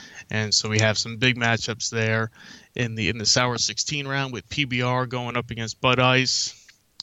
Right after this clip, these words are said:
and the High Life going up against Coors, uh, Coors Original, the, uh, the Banquet beer.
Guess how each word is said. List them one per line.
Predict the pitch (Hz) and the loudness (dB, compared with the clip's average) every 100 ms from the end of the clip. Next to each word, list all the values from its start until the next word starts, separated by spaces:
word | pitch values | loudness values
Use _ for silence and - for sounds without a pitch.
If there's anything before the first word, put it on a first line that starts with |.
| - | -12
and | 113 | -8
the | 104 | -2
High | 127 123 | 2 2
Life | 120 117 113 - | 2 -2 -4 -10
going | 123 117 113 | -12 -8 -2
up | 113 110 _ - - - - - - | -2 -2 _ -20 -20 -20 -20 -16 -12
against | 113 113 107 | -6 -4 -4
Coors, | - 127 113 110 - | -6 -8 -6 -4 -2
uh, | 123 113 110 107 | 0 2 2 0
Coors | - 139 123 110 | -2 -2 -2 0
Original, | 127 143 131 135 127 131 - _ - - _ _ | 2 4 4 4 2 0 -6 _ -18 -18 _ _
the, | - 110 107 | -2 0 4
uh, | 107 110 | 4 2
the | 117 | 0
Banquet | 113 117 113 - 101 | 2 2 2 -2 -10
beer. | - 110 107 | -6 -4 -4